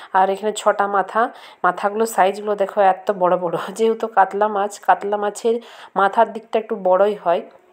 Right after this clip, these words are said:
গোটা বডিটা ওদের তুলনামূলক অন্য মাছেদের থেকে একটু কম হয়। আহ, তো দেখো, এখন হলুদ আর নুন মাখানো চলছে।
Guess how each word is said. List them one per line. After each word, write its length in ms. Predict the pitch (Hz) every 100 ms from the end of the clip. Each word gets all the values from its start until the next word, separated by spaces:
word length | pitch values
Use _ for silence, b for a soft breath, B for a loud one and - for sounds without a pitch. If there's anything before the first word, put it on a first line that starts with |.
| -
গোটা 280 | 185 202 214
বডিটা 540 | 190 190 208 220 220
ওদের 220 | 190 202 208
তুলনামূলক 600 | 220 233 233 226 226 226
অন্য 220 | 302 - 240
মাছেদের 480 | 226 220 220 208 214
থেকে 280 | - 208 311 - B B B
একটু 260 | 262 -
কম 320 | 269 - 180 165
হয়। 260 | 156 151 156 B B B
আহ, 340 | 180 185 180 175
তো 120 | 214
দেখো, 280 | 208 202 226
এখন 260 | 208 226
হলুদ 380 | 202 202 214 214
আর 160 | 220 240
নুন 300 | 208 214 247
মাখানো 360 | 196 - 208
চলছে। 500 | 214 190 185 - 247